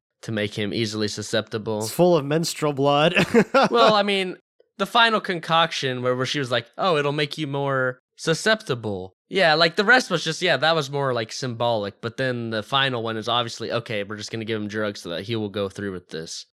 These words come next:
Speaker 1: Like, I don't think it was actually magic. I think it was all, like, drugging him and getting him to a point where he w-, wasn't thinking straight.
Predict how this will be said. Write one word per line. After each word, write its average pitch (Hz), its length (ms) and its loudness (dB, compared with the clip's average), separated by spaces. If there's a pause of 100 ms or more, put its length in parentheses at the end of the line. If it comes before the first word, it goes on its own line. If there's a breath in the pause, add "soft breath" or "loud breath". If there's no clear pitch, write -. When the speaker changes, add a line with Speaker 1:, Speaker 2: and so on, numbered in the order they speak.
(140)
Speaker 1:
Like, 127 160 2
I 156 100 4
don't 175 160 0
think 156 160 -2
it 139 80 -2
was 117 120 -4
actually 117 500 -2
magic. 104 420 -8
I 101 80 -6
think 101 240 -12
it 76 80 -12
was 98 160 -10
all, 95 260 -4
like, 87 260 -12 (100)
drugging 98 460 -4
him 95 300 -8
and 87 320 -12
getting 101 260 -4
him 95 220 -8
to 95 200 -8
a 90 40 -8
point 95 380 -6
where 76 120 -8
he 104 160 -8
w-, 95 280 -8
wasn't 104 400 -4 (280)
thinking 101 320 -6
straight. 85 460 -6